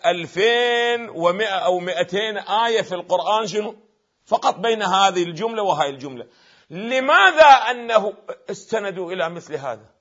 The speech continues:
لأنهم وجدوا أنه يمكن حل مشكلة ربط الج-، الشرط بالجزاء أو لا يمكن، ولهذا بتعبيرنا قبلوا نقص القرآن لأنه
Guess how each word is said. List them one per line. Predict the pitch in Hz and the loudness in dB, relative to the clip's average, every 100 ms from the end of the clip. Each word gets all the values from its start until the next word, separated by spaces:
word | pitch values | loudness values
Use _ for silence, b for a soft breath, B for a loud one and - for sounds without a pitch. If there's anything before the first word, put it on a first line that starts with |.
| _ _ _ _ _ _ _ - | _ _ _ _ _ _ _ -10
لأنهم | 139 160 151 147 | -10 -8 -10 -8
وجدوا | 165 202 202 175 | -8 -8 -8 -8
أنه | 160 156 143 | -8 -10 -8
يمكن | 160 208 196 196 | -8 -10 -12 -14
حل | - - 196 190 | -12 -4 -4 -4
مشكلة | 190 185 - 190 180 180 | -8 -8 -10 -6 -6 -6
ربط | - 175 - | -8 -8 -8
الج-، | 170 143 - | -14 -14 -16
الشرط | - 175 170 | -10 -8 -8
بالجزاء | 175 170 175 165 180 | -12 -10 -8 -2 -2
أو | 151 151 | -2 -2
لا | 156 | -2
يمكن، | 160 151 147 147 _ _ _ _ _ _ _ _ _ | -2 -8 -18 -20 _ _ _ _ _ _ _ _ _
ولهذا | 127 160 165 160 196 202 | -8 -6 -2 2 4 4
بتعبيرنا | 175 180 156 160 214 180 117 - b b b b b b b _ _ - | 2 0 -2 -2 -4 -4 -10 -18 b b b b b b b _ _ 2
قبلوا | 214 254 277 262 247 208 | 4 4 0 -2 -2 2
نقص | 247 269 - | 0 0 -4
القرآن | 294 277 269 240 220 226 233 247 190 _ _ _ _ _ _ _ - | -6 0 2 4 4 6 4 0 -8 _ _ _ _ _ _ _ -8
لأنه | 143 156 156 143 | -6 -4 -6 -6